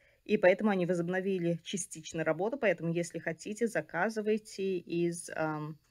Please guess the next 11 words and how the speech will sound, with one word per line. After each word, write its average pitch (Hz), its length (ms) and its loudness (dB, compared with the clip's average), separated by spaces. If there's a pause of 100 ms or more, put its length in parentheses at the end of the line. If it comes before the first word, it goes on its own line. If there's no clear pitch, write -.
(520)
"Волшебной 175 520 0
страны" 190 680 -2 (880)
их 190 240 -4
наборы. 208 540 2 (600)
Я 190 180 2
обожаю 185 440 2
их 170 100 -8
наборы 175 400 0
на 170 380 -2 (840)
деревянной 175 440 2
основе. 247 500 -2